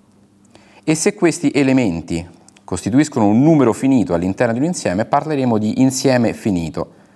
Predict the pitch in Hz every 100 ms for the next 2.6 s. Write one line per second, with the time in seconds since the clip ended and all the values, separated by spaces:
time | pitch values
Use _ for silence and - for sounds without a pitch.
0 | _ - - 123 135 117 120 104 98 87
1 | 101 - 107 82 76 - - _ - 117
2 | 113 113 87 80 78 76